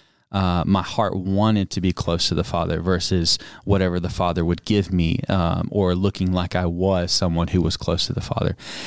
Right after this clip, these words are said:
And so I think that's just a, a good reminder for our parents, and even for, for me, it's like, how do we keep digging deeper to the heart issue,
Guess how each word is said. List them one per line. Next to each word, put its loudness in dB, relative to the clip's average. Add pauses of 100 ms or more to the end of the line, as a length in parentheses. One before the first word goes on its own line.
(140)
And 0
so 2
I -2
think -4
that's 0
just -2
a, 2 (200)
a 0
good 2
reminder 4
for 0
our 0
parents, -2
and 2
even 4
for, 0
for -6
me, 2
it's -6
like, -4
how 0
do 2
we 2
keep -4
digging 2
deeper 2 (600)
to 2
the 2
heart -2
issue, 0